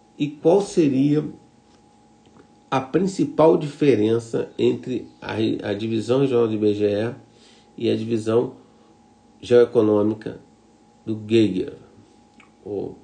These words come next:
Geiger? A principal diferença, ela fica em, em relação ao limite das regiões. Se vocês perceberem, a divisão regional oficial do Brasil,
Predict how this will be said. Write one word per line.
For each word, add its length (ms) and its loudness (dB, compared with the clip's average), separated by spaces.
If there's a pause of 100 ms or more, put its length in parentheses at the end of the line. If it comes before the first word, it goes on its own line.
Geiger? 500 -2 (1500)
A 100 -16
principal 460 -4
diferença, 720 0 (560)
ela 180 -2
fica 560 -6
em, 240 -8
em 160 -6
relação 760 -2 (260)
ao 180 0
limite 640 -2 (440)
das 320 0
regiões. 760 -6 (680)
Se 100 -20
vocês 300 -14
perceberem, 840 -2 (160)
a 100 -6
divisão 420 -2
regional 640 -2 (500)
oficial 480 -2
do 80 -2
Brasil, 680 0